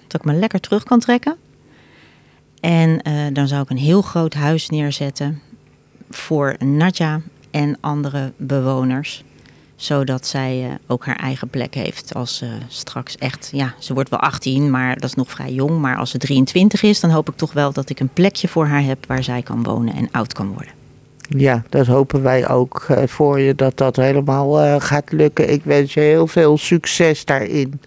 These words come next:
Speaker 1: Dank je.
Speaker 2: Ja. Eh, het boek of de columns die je hebt geschreven, het andere boek, waar kunnen we die dan vinden? Ja, twee boeken bij je, Vleugellam en het andere boek over Nadja.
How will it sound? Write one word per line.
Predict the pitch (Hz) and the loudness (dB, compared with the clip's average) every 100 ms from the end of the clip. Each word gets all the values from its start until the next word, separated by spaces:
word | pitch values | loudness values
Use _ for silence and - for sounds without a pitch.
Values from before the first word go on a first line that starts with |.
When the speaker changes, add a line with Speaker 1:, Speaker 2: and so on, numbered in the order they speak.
| - - | -20 -2
Speaker 1:
Dank | 165 170 156 | 2 2 0
je. | - 127 | -6 -4
Speaker 2:
Ja. | 160 135 120 - - - - - - _ | 0 0 -2 -12 -16 -16 -20 -20 -20 _
Eh, | - 160 156 151 151 147 147 151 147 135 - 180 160 - - 180 170 175 | -2 0 2 4 4 6 6 6 4 0 -10 -14 -14 -16 -20 -16 -12 -12
het | - 214 151 - | 2 2 2 0
boek | 214 233 - - - - - | 2 2 2 -10 -14 -16 -6
of | - 151 - - 156 | -2 -2 -4 -10 -6
de | 147 - - | -2 -2 2
columns | 202 190 160 151 - | 6 6 4 2 -4
die | 175 | -2
je | 160 | 2
hebt | 143 156 | 2 2
geschreven, | - - - 175 151 160 | -2 -6 2 4 4 2
het | - - | -2 -2
andere | - 202 190 151 | 0 2 4 2
boek, | 143 151 - | 0 -2 -4
waar | 180 185 | 0 0
kunnen | 180 196 196 | 0 0 0
we | 180 175 | 2 0
die | 214 220 | 2 0
dan | 147 123 135 | 2 2 0
vinden? | - - 127 117 104 143 190 _ _ _ - | -2 -2 0 0 0 -2 -2 _ _ _ -6
Ja, | 151 143 | -4 -4
twee | - 196 202 | 0 2 2
boeken | 170 160 190 | 2 2 2
bij | 185 196 202 | 4 4 4
je, | 185 | 4
Vleugellam | - 175 180 175 165 170 214 240 - - - - - - _ _ | 4 4 4 2 2 2 2 0 -4 -14 -20 -20 -20 -20 _ _
en | - 180 180 180 175 170 165 - | -2 2 4 4 2 0 -4 -8
het | - 175 - | 0 0 2
andere | 185 185 170 | 0 2 2
boek | 190 180 | 0 0
over | - 165 170 | 0 2 4
Nadja. | 170 170 156 127 127 | 4 4 2 -2 -2